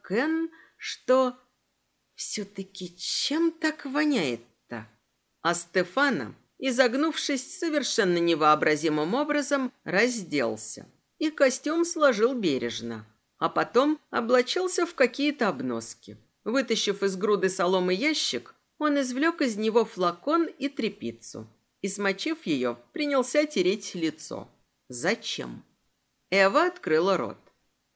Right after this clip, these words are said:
Белая кожа вдруг потемнела, будто,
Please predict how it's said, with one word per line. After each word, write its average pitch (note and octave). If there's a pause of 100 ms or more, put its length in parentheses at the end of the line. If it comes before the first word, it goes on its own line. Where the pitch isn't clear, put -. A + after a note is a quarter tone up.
(140)
Белая G3
кожа F#3+ (400)
вдруг G3+ (120)
потемнела, A3 (180)
будто, G#3+